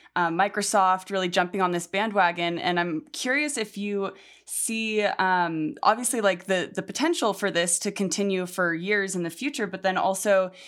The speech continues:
if there's anything underlying that we're kind of missing here. Like, I, I, when I see Amazon banning, um, police from using facial recognition technology for a year or pausing for a year, and then Microsoft waiting until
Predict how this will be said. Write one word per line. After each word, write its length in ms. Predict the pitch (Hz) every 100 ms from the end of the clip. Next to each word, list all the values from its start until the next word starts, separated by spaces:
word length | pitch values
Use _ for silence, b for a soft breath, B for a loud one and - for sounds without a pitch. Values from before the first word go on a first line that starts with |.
| B -
if 240 | 202 196
there's 380 | 208 190 190 185
anything 400 | - 208 202 214
underlying 640 | 196 190 196 170 165 175
that 100 | 165
we're 140 | 156 160
kind 180 | 170 170
of 80 |
missing 320 | 170 165 220 220
here. 160 | 254
Like, 260 | 240 190 - -
I, 300 | 170 - -
I, 40 |
when 120 | 185
I 120 | 190 226
see 420 | 226 196 175 B B B
Amazon 520 | 208 214 190 185 180
banning, 520 | 175 180 180 180 180 175
um, 400 | - 175 165 160
police 400 | - 208 220 220
from 160 | 190
using 220 | 180 180
facial 280 | 175 180 180
recognition 480 | 170 175 170 175 170
technology 540 | 175 175 170 165 170
for 480 | 160 - 170 165 165 -
a 60 |
year 280 | 180 185 156
or 60 | 151
pausing 380 | - 180 180
for 180 | 170 175
a 60 | 165
year, 360 | 165 170 143
and 120 | 127 165
then 140 | 170
Microsoft 540 | 170 170 180 190 175
waiting 320 | 175 175 175 170
until 360 | 170 175 170